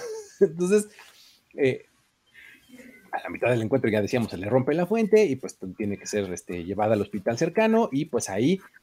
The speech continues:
da a luz a su hijo. Cuando termina el partido, este, pues se da el momento, ¿no, Mike? Ahí que, que me, que me comentabas hace rato.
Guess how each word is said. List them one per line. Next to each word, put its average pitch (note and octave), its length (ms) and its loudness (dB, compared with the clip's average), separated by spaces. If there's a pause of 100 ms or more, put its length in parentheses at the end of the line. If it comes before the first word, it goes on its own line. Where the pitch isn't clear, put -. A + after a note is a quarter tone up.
(120)
da F2 220 -6
a F2 60 -6
luz G#2 240 -4
a B2 80 2
su G3 160 2
hijo. D4 340 2 (600)
Cuando E2 180 -8
termina B2+ 320 4
el D3+ 80 2
partido, A#3+ 640 10 (280)
este, - 320 -6 (120)
pues B2 200 2
se A#2+ 180 4
da B2+ 80 6
el C#3+ 80 6
momento, B2+ 420 2
¿no, G2+ 140 -2
Mike? B2 260 2
Ahí G#2+ 160 2
que, F2 160 -4
que G2+ 120 -4
me, F#2+ 180 -2
que - 120 -8
me F#2+ 120 -4
comentabas A2+ 480 2
hace A#2 180 -2
rato. A2+ 280 0